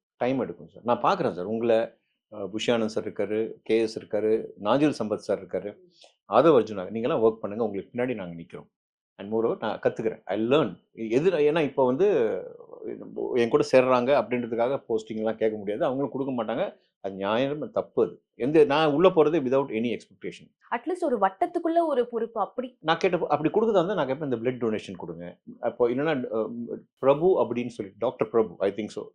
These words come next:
Speaker 1: வண்டர்ஃபுல் ஜாப் தாவேக்கால இருக்காரு.
Speaker 2: ம்.
Speaker 1: பார்க்கும் போதே அவர் அவ்வளோ, அவ்வளோ பிளசன்ட்டா இருக்கு அவர் ஃபேஸ். நல்ல மனிதர். So அந்த மாதிரி ஒரு இடத்துல போய் நான் அவருக்கு பின்னாடி கூட வந்து, "Medically I can go,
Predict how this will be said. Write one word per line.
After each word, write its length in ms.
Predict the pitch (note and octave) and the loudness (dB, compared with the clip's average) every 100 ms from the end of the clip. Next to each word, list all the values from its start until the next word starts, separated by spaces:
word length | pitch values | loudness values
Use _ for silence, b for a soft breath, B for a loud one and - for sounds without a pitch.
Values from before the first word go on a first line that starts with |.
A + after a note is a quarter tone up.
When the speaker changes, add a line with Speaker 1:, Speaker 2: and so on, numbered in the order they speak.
| _ _ _ - A#2 | _ _ _ -14 -6
Speaker 1:
வண்டர்ஃபுல் 540 | A#2 C3 D3+ E3+ E3+ A#2 | -2 0 -2 -4 -4 -6
ஜாப் 260 | A2 F2+ - _ A#2 | -8 -10 -14 _ -6
தாவேக்கால 340 | G#2+ G2+ F2 | -4 -6 -8
இருக்காரு. 420 | D#2 - F2+ C3 | -8 -12 -12 -12
Speaker 2:
ம். 160 | G#3+ G#3+ G3 - _ | -14 -18 -18 -20 _
Speaker 1:
பார்க்கும் 300 | D3+ F3+ G3+ | -2 2 2
போதே 160 | F#3 F#3 | 4 6
அவர் 180 | C3+ G#2+ | 6 6
அவ்வளோ, 240 | A2 C#3 | 6 8
அவ்வளோ 640 | B2+ A#2 G#2+ C3 C#3 B2 - | 6 6 4 4 4 4 2
பிளசன்ட்டா 380 | C3+ F3 D#3 C3 | 2 2 2 4
இருக்கு 180 | A2 F#2 | 4 0
அவர் 140 | E2+ | -2
ஃபேஸ். 200 | G2+ F#2+ A#2 | -2 -4 -2
நல்ல 280 | A#2+ E3 | 2 4
மனிதர். 360 | C3+ A2 G2+ F2+ _ b b _ | 2 0 -2 -6 _ b b _
So 200 | - C#3 | 2 4
அந்த 200 | D#3 F3+ | 6 6
மாதிரி 260 | F#3+ F#3+ | 8 8
ஒரு 120 | D3+ C3 | 6 6
இடத்துல 220 | B2 A#2 | 2 -2
போய் 100 | C#3+ | 0
நான் 120 | A#2 | 2
அவருக்கு 300 | A2+ A#2 B2 | 2 -2 -4
பின்னாடி 180 | B2 A#2 | -2 0
கூட 180 | A#2+ B2 | 0 0
வந்து, 320 | A2 D3 B2 | -2 -6 -2
"Medically 500 | A#2 D#3+ F3+ E3+ D#3+ | 2 2 4 4 6
I 140 | A#2 | 4
can 140 | A2+ | 2
go, 120 | A2+ | 2